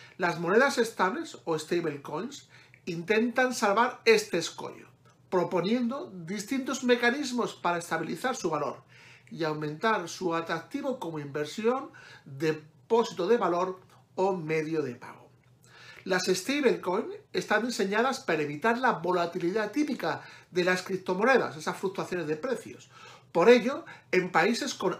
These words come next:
altas tasas de inflación, se están utilizando como forma de ahorro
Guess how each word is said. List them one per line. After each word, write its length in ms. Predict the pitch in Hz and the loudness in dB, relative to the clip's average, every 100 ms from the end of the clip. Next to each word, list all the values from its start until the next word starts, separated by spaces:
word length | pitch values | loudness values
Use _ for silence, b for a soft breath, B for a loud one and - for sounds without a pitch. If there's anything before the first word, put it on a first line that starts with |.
| - | 6
altas 600 | 226 254 - - - - | 8 8 0 -8 -6 -2
tasas 360 | 233 233 147 220 | 0 -2 -6 -4
de 80 | |
inflación, 540 | 233 220 202 185 190 233 B B B | -4 -4 -4 -2 -4 -6 B B B
se 200 | - 202 | 4 6
están 240 | 196 254 | 6 4
utilizando 680 | 262 240 220 220 220 226 214 | 4 2 2 2 0 0 0
como 300 | 175 151 139 | -2 -4 -2
forma 360 | - 254 269 262 | 4 4 4 4
de 60 | |
ahorro 460 | 240 277 302 320 | 6 4 2 -8